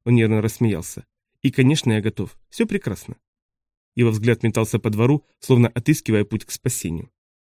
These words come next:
Пир почувствовал, как в груди что-то сжалось. Ровным голосом он сказал. «Не обязательно продолжать, если ты не хочешь.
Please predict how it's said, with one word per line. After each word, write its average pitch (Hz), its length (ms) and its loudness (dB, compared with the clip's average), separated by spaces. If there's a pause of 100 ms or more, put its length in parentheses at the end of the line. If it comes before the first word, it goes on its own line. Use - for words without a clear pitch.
(520)
Пир 117 140 2
почувствовал, 110 540 -2
как 113 140 0
в - 20 -4
груди 120 280 2
что-то 117 280 -2
сжалось. 107 460 -6 (540)
Ровным 107 320 2
голосом 135 460 0
он 110 120 -2
сказал. 101 440 -6 (680)
«Не 113 180 0
обязательно 117 480 2
продолжать, 113 480 0
если 101 180 -6
ты 110 120 -2
не 113 100 2
хочешь. - 440 -8